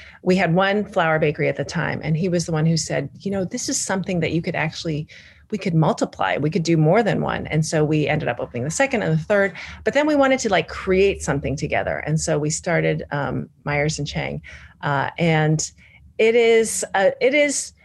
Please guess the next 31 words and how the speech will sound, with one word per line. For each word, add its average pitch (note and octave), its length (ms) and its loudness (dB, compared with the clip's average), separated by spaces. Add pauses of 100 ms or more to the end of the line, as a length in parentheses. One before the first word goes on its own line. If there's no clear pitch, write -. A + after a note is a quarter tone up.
(260)
at G#3+ 320 -4
this D4+ 260 2
point, F3+ 340 0
we've E3+ 200 2
learned F3+ 220 4
how F3 140 -2
to D#3 100 0
balance D3+ 400 0
both, C3+ 240 0
because E3+ 380 -2
the - 80 -12
bakery G#3 400 2
business G3 440 -2
is E3 400 -2 (200)
early F#3 340 2
morning D#3 460 0 (420)
and D#3 140 -2
then D3+ 120 0
into E3+ 260 0
the F3+ 140 2
daytime. C#3+ 600 0
And D#3+ 140 4
then D#3 140 4
the D3 60 0
restaurant D#3 400 -2
business D#3 440 -2
tends D#3+ 300 -4
to E3 100 -4
be, D3+ 300 -4
you D3+ 80 -4
know, C3+ 240 -4